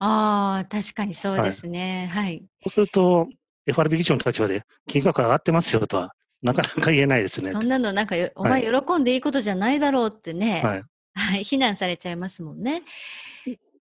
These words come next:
Speaker 1: この一番上に書かれている千九百六十六
Speaker 2: はい。
Speaker 1: 年の金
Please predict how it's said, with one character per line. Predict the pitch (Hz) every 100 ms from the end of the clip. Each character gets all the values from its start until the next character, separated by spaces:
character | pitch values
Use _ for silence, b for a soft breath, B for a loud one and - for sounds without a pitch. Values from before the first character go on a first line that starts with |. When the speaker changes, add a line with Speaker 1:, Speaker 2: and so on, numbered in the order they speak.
| _ _
Speaker 1:
こ | 339
の | 330
一 | 302 339
番 | 415 392
上 | 403
に | 403
書 | 381 359
か | 370
れ | 370
て | - 294 269
い |
る | 233 262
千 | 247 415 403
九 | 302
百 | 285 240
六 | 247 262
十 | 247 269
六 | 254 262 285
Speaker 2:
は |
い。 | 269 226
Speaker 1:
年 | 202
の | 247 262
金 | - 381 415